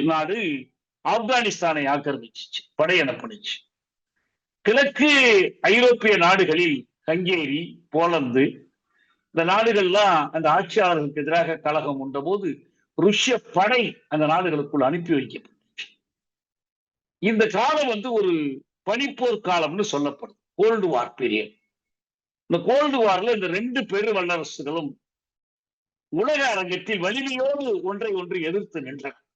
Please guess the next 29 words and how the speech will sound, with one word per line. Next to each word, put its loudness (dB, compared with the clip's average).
கியூபாவுல 2
ஒரு 0
ஏவுகணை 0
நெருக்கடி -2
ஏற்பட்ட -6
போது -4
அணு 0
ஆயுத 0
போர் -2
மூடுமோ -2
என்ற -6
ஒரு -6
அச்சம் -6
ஏற்பட்டுச்சு. -10
ஒரு 0
மூன்றாம் 2
உலக 2
போர் -4
மூண்டு, 0
அமெரிக்கா 0
ஒரு 2
பக்கம், -2
ருஷ்யா 0
ஒரு 2
பக்கம் -2
நின்று 0
அதனால 2
ஒரு 2
பெரிய 2